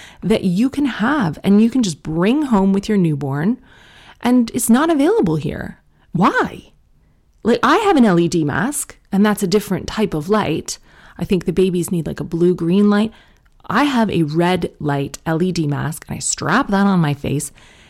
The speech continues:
and I turn it on, and that's okay for home use. I can buy that from anywhere, but we can't buy these Billy blankets for babies. And why? Because we could save so many new parents the, like,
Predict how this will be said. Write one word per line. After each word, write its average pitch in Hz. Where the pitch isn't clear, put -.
and 143
I -
turn 214
it 277
on, 139
and 151
that's 214
okay 151
for -
home 143
use. 143
I 165
can 170
buy 143
that 147
from 151
anywhere, 208
but -
we 147
can't 254
buy 214
these 190
Billy 165
blankets 151
for 160
babies. 147
And 143
why? 135
Because 175
we 196
could 196
save 156
so -
many 269
new 233
parents 160
the, 147
like, 135